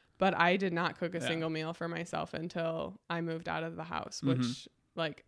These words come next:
Speaker 1: again, I, I, now that I'm cooking meals every day, t-, I give her so much credit for cooking a meal every single day for
Speaker 2: Yeah.
Speaker 1: forty years or however long she's
Speaker 2: Right.
Speaker 1: been doing it. It's incredible.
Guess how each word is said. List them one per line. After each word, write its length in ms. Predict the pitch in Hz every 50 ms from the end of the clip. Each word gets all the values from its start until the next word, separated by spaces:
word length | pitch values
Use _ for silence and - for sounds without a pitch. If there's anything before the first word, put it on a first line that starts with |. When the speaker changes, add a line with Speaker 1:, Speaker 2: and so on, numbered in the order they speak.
| _
Speaker 1:
again, 380 | - 180 165 170 160 160 156 160 -
I, 220 | - 165 160 160 - - -
I, 160 | 170 165 - _ _ _ _ -
now 400 | 175 175 170 165 160 165 180 190
that 120 | 220 208
I'm 120 | 185 175 170
cooking 360 | - - 170 - - 202 208
meals 220 | 220 233 233 233 233
every 180 | 247 226 247
day, 340 | 220 240 226 220 220 220 226 - - - - _ _ _ _ _ _ _
t-, 180 | - - - - -
I 80 | 180
give 160 | 185 185 185 185
her 120 | 190 180
so 120 | 180 - 185
much 220 | 175 165 - -
credit 260 | - 208 196 170 -
for 120 | - 165 160
cooking 420 | - 196 165 - 175 165 160 156
a 40 | 151
meal 300 | 180 175 175 170 160 156
every 200 | 151 165 160 165
single 280 | 160 - 165 160 160 156
day 220 | 175 170 165 160
for 180 | 160 - 165 160
Speaker 2:
Yeah. 180 | 127 120 117 - - _ _ _ _ _ _ _ _ _ - -
Speaker 1:
forty 260 | 196 185 185 196 175
years 580 | 156 151 160 180 214 208 160 135 127 160 - -
or 120 | 160 160 165
however 400 | - 170 165 165 165 165 170 156
long 180 | 151 151 160
she's 140 | 165 - 131
Speaker 2:
Right. 140 | 127 120 -
Speaker 1:
been 100 | 156 160
doing 300 | 165 156 160 156 156 151
it. 140 | - - -
It's 160 | - 160 - 170
incredible. 560 | 160 170 170 - - - - - - 190